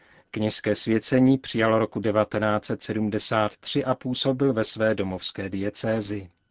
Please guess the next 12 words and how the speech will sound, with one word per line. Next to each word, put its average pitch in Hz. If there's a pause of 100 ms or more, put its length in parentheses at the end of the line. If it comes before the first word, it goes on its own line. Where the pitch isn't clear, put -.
(260)
V -
prosinci 139
roku 123
devatenáct 131
set 127
devadesát 117
šest -
byl 95
jmenován 104
biskupem 107
diecéze 104
Ourense, 104